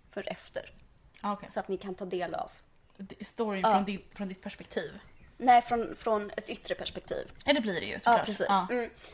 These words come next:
Speaker 1: Så frågan var typ så här, det var två namn och så bara, de här hade ett band på nittiotalet.
Speaker 2: Mm.
Speaker 1: Ehm, så här, vilket var bandet? Jag, jag har för mig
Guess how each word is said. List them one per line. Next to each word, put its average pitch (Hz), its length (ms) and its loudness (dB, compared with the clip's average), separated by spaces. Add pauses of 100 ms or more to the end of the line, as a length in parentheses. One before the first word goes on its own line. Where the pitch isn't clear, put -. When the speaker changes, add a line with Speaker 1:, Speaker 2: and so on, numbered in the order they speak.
(180)
Speaker 1:
Så - 140 -6
frågan 302 320 8
var 254 140 8
typ 208 220 -4
så - 80 2
här, 190 260 0 (560)
det 214 120 -4
var 247 120 10
två 226 220 -2
namn 196 460 2
och 196 100 0
så 208 100 -6
bara, 190 160 0
de 220 200 -4
här 240 280 2
hade 220 240 -4
ett 202 100 -8
band 196 560 0
på 202 120 -4
nittiotalet. - 1040 -2 (300)
Speaker 2:
Mm. 214 180 6 (260)
Speaker 1:
Ehm, 196 220 -6 (1300)
så - 120 -10
här, - 120 -4
vilket 196 360 -8
var 185 100 4
bandet? 196 400 -2
Jag, 269 140 -10
jag 285 140 -4
har - 260 -2
för 403 100 2
mig 185 100 0